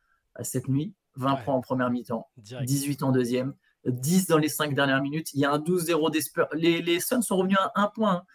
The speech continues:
Speaker 1: San Antonio a eu vingt-sept points d'avance. Phoenix est revenu à un point, cent quatorze cent treize, c'est sur un trois points de Kevin Durant. Il restait cinq minutes.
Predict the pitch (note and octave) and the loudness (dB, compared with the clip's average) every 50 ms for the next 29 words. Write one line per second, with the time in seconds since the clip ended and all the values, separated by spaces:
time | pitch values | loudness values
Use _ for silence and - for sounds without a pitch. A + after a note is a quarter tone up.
0 | - - - _ _ _ _ _ _ _ _ - - - F3+ F3+ F#3 F#3 G3 F#3+ | -20 -20 -20 _ _ _ _ _ _ _ _ -6 2 2 2 2 4 4 4 4
1 | F#3+ F#3+ D#3+ D3 C#3 C3+ F3+ G3+ G3+ - G#3 F#3+ - - F#3 F3+ F3 E3+ E3+ F3+ | 6 8 8 6 6 6 4 2 2 2 -2 -2 -2 -2 0 2 2 2 2 0
2 | F#3+ F#3+ - - - - _ - - D#3+ E3+ F3 - - D#3 D3 C#3 D3 C#3+ D3 | -2 -2 -4 -6 -10 -12 _ 0 2 2 2 2 0 0 0 2 2 2 2 2
3 | C#3 C3 - - - F3 F#3+ G3 G3 - F#3 F3+ F3+ G#3+ - _ - - - E3+ | 2 2 2 0 0 0 0 0 0 -2 -4 -4 -4 -6 -10 _ -8 -2 -2 -2
4 | E3 - E3 - E3+ D3+ - - - D#3 C#3 - - D#3 C#3+ B2+ A#2+ A2 - - | 0 0 0 2 0 -2 -2 -2 -2 -2 -2 2 2 2 2 2 -2 -4 -6 -10
5 | - - B2 C3 B2+ B2 - C#3+ C3+ - D#3+ D#3 C#3 - C#3+ C#3 C3+ B2+ B2+ C3 | -4 -2 0 2 2 2 0 -2 0 0 -2 -2 0 0 0 0 2 2 0 0
6 | C#3 E3 E3+ - _ _ _ - - - _ - B2+ C3 C3 - C#3+ - - - | -2 -4 -6 -6 _ _ _ -20 -20 -20 _ 0 0 2 2 0 -2 -2 -2 -2
7 | - G#3 G3 - F#3+ F#3 F3+ F#3 G3 - - | -2 -2 0 2 2 2 4 2 0 -2 -6